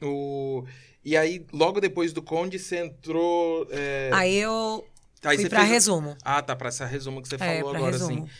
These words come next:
Speaker 1: E com quem que você sonha em gravar hoje, assim, pra frente, né? Com quem que você, você
Speaker 2: Ah.
Speaker 1: era afim de gravar?
Speaker 2: A pessoa, assim, na verdade, que é meu sonho de consumo, de gravar mesmo, é a Marília.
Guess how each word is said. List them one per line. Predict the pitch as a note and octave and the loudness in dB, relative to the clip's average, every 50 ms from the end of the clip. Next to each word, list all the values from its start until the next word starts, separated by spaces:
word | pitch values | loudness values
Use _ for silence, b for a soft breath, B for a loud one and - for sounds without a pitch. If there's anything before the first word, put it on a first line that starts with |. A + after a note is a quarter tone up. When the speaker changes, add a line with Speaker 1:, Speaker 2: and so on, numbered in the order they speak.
| B B B | B B B
Speaker 1:
E | - | -12
com | - - C#4+ B3+ | -8 -6 -6 -2
quem | C4+ A#3 E3+ | -2 -2 -2
que | C3+ | -2
você | - E3+ | -4 -6
sonha | C3+ - E3+ D#3+ D#3 | -4 -2 -2 -2 -2
em | D3+ | -2
gravar | C3 D3 C#3+ C3+ C3 B2+ C3+ C#3 C3 B2+ | 0 0 0 0 -2 -2 -2 -2 0 0
hoje, | B2+ B2+ B2 A#2+ A#2 A#2 B2+ | 0 0 0 -2 -4 -6 -8
assim, | A#2 - - C3 A#2+ A2+ A2 - _ | -12 -10 -10 -10 -10 -10 -12 -10 _
pra | C3 B2 | -8 -8
frente, | - - C#3 C3 B2 A2 - - A2 | -6 -6 -6 -4 -4 -6 -8 -12 -12
né? | A2+ A#2 A#2 A#2+ - | -10 -10 -10 -10 -12
Com | - C#3 | -16 -16
quem | C3+ - D3+ D3 | -14 -14 -14 -12
que | C3 - | -12 -8
você, | - C#3+ B2+ B2 | -6 -6 -6 -6
você | B2+ - - - | -8 -8 2 6
Speaker 2:
Ah. | - | 8
Speaker 1:
era | C#4+ C4+ A#3 G#3 F#3+ F3+ F3 E3+ | 10 10 10 12 10 10 10 8
afim | E3+ F3 | 8 4
de | B2 | 2
gravar? | B2+ B2+ A#2+ A#2 A#2 A#2 A2+ G#2+ - - b b b b b b b b b b b _ - - | 0 0 0 0 0 -2 -2 -2 -4 -6 b b b b b b b b b b b _ -8 -2
Speaker 2:
A | - F3 F#3+ | 2 2 2
pessoa, | F#3+ - A#3+ A#3 - B3 A#3+ A#3+ | 4 2 0 0 2 4 4 4
assim, | A#3 A3+ - - G#3+ G#3 | 4 2 -2 -6 -4 0
na | G3+ G3+ G3+ | 0 0 2
verdade, | G3 G3+ F#3 F#3+ F#3 F3+ E3+ - - | 2 2 2 4 2 2 0 -4 -6
que | - - F3+ | -2 2 2
é | F#3 F#3 F3+ | 4 4 4
meu | F3 E3+ E3+ F3 G3+ A#3+ C#4 | 2 2 0 0 0 0 0
sonho | B3+ - - G#3+ G#3 G#3 G#3 G#3 | -2 -2 0 0 0 0 -2 -2
de | F#3 F#3+ B3 | -2 -2 -4
consumo, | - - C4 B3 A3 - A3 G#3 F#3+ F#3 | -2 -2 -2 -2 -2 -4 -4 -4 -6 -6
de | F3 D#3+ G#3 | -8 -8 -6
gravar | A3 A3+ A3 G3 E3 D3 E3+ F3+ F3+ F3+ | -4 0 2 2 2 2 2 0 0 0
mesmo, | F3 E3+ E3 F3 F#3+ F#3+ D#3+ D#3+ D#3 D3 D#3 - - - _ _ - | 0 -2 -2 -2 -2 -4 -6 -10 -12 -12 -14 -14 -18 -20 _ _ -8
é | D#3 | -6
a | D#3 D#3 | -4 -2
Marília. | D#3+ F3+ G3+ G#3 G3+ E3 C#3 C3+ C3 C3 C3 | -2 -2 -2 0 -2 -4 -4 -4 -8 -8 -10